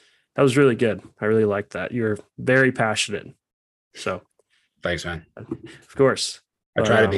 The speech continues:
Speaker 1: um, yeah, I can see it, and I guarantee the people can hear it. And, um, just the last thing before we cut this off, where can, uh, people find you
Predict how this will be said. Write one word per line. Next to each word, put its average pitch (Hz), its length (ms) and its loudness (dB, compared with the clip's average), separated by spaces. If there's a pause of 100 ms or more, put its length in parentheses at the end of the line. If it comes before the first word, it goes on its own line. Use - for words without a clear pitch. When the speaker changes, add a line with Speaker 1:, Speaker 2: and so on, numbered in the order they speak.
Speaker 1:
um, 101 100 -14 (840)
yeah, - 340 -2
I - 120 -2
can 139 140 2
see 151 200 2
it, 151 100 4
and 123 120 2
I 110 120 2
guarantee 127 400 2
the 117 100 0
people 113 280 0
can 107 120 0
hear 113 260 2
it. - 120 -4 (380)
And, 101 500 -4 (440)
um, 98 280 -4
just 117 280 0
the 127 80 0
last 127 280 4
thing 143 160 6
before 131 220 2
we 120 60 2
cut 123 200 -2
this 113 200 0
off, 117 340 0
where 123 160 2
can, 135 260 4
uh, 107 180 2
people 120 340 -2
find 110 360 -2
you - 160 -10